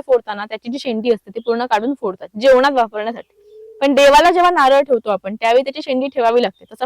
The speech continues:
फोडत नाही, शेंडी ठेवून नारळ फोडतात. तर मी एका व्हिडिओत नारळ शेंडी काढून फोडल्यावर तर मी माशाची आमटी बनवत होते, जेवण करत होते, तर त्याच्या खाली कमेंट्स आल्या की "अगं,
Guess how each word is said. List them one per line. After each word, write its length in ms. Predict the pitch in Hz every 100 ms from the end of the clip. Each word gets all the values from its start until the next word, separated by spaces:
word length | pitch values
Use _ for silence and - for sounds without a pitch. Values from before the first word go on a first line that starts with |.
| 254
फोडत 160 | 233 247
नाही, 120 | 180 - _
शेंडी 220 | - 240
ठेवून 240 | 254 247 254
नारळ 240 | 208 185 185
फोडतात. 260 | - - _ _ _ _ -
तर 80 | 302
मी 200 | 302 339
एका 160 | 320 311
व्हिडिओत 340 | 285 285 277
नारळ 260 | 262 247 277
शेंडी 220 | 247 233
काढून 220 | 233 226
फोडल्यावर 380 | 269 269 220 226
तर 120 | 247 277
मी 80 | 339
माशाची 360 | 262 277 269
आमटी 240 | 277 254 269
बनवत 300 | 233 226 240
होते, 280 | 190 208 277 269
जेवण 240 | 233 247
करत 120 | 247
होते, 240 | 226 190 _ _ _ _ 277
तर 60 |
त्याच्या 260 | 277 269 302
खाली 160 | 320 330
कमेंट्स 360 | 262 269 269
आल्या 160 | 220 220
की 140 | 247
"अगं, 480 | 240 233 240 240